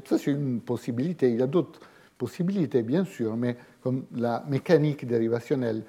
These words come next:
est assez intéressante, j'ai, euh, passé un peu de temps à la discuter. Maintenant, donc, si nous avons cette position focale obligatoire,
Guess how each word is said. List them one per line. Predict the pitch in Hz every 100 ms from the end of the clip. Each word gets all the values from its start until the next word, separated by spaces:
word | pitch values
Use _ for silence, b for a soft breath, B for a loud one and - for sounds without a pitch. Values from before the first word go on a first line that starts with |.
| B B -
est | 107
assez | 127 -
intéressante, | 123 110 151 143 - 110 104 117
j'ai, | 104 117 104 - - -
euh, | 110 101 101 _ _ b b b b b b -
passé | 127 - 135
un |
peu | 113 131
de | 120
temps | - 107 - b b
à | - 117 -
la | 123 120
discuter. | 113 113 - 123 - 98 - - _ _ _ _ _ _ - 139
Maintenant, | 147 160 160 127
donc, | 123 120 - 113 -
si | - - 214
nous | 196 160
avons | 151 151
cette | 120 139
position | 135 127 120 147
focale | 101 131 135 117
obligatoire, | 113 127 202 139 110 113